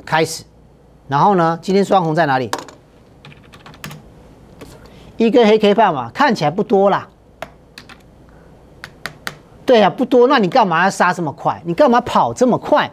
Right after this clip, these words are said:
我要讲一句话，你干嘛跌这么快？你可以小跌嘛，干嘛跌到七个 percent？七点七个 percent，你为什么要杀这么快？而且不是说双红嘛，奇红啊，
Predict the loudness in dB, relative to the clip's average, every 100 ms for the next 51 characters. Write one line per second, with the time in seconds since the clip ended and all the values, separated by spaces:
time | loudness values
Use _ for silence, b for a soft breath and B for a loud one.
0 | -14 b b b b b 2 4 2 0
1 | 2 0 B B -8 0 2 2 0 -2
2 | -6 -20 _ _ -2 2 4 2 0 -2
3 | 0 0 0 -8 b b 0 2 2 2
4 | -2 -2 0 2 2 2 0 0 2 2
5 | 0 -2 -2 -2 -2 0 0 -4 _ _
6 | _ _ _ -20 -20 _ _ -20 -20 -20
7 | -18 -4 0 0 0 0 0 0 0 -2
8 | -2 B B B B 0 2 2 2 -2
9 | 0 2 2 0 -2 -2 -8 -8 -8 -2
10 | -2 0 -2 -2 0 0 2 0 0 -6
11 | -10 -18 -20 -20 -20 -20 -20 -20 -20 -20
12 | -16 -18 -18 -20 -20 -20 -20 b b b
13 | b -8 0 2 4 2 2 2 2 -2